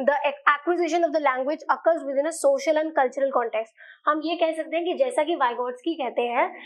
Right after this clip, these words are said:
कि जो भाषा होती है, वो समाज में सीखी जाती है। So, क्योंकि यहाँ पर teachers का, parents का, हमारी family का, इन सबका प्रभाव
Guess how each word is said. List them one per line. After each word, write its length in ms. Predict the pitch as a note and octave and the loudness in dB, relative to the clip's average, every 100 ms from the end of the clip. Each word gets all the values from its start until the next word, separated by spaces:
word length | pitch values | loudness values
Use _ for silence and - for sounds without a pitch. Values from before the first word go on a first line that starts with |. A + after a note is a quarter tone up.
| - - | -14 -6
कि 100 | D#4+ | -2
जो 120 | F4 | 0
भाषा 400 | D#4+ A#3+ A#3 D#4+ | 2 2 2 0
होती 240 | D4 C#4 | 0 0
है, 60 | C4+ | -2
वो 80 | E4 | 0
समाज 460 | E4+ C4 B3 B3 | 0 2 4 2
में 100 | C#4 | -2
सीखी 320 | D4+ C4+ C4+ B3 | -6 -8 -4 -2
जाती 300 | G#3+ A3 A3 | -2 -2 -6
है। 100 | G#3+ - _ - | -6 -16 _ -2
So, 80 | E4+ | 0
क्योंकि 320 | E4 D#4+ F4+ | -2 0 -2
यहाँ 220 | E4+ C#4 | 0 0
पर 140 | - | 2
teachers 600 | - - D4+ C#4 D#4 D4+ | 0 -2 -8 -2 -2 -2
का, 260 | - C#4 C4 | 2 2 2
parents 460 | C4+ C#4+ C#4 D4 D4 | 0 0 0 -2 -2
का, 100 | C#4 | -2
हमारी 420 | C#4+ C4+ C4+ D4 | -2 -2 -2 -2
family 420 | D4 C4 C4 C#4 | 0 0 -2 -2
का, 80 | C#4 | -2
इन 140 | C#4+ | -2
सबका 220 | C#4+ C4 | -6 -6
प्रभाव 360 | C#4+ C4 B3 C4+ | -4 -2 0 0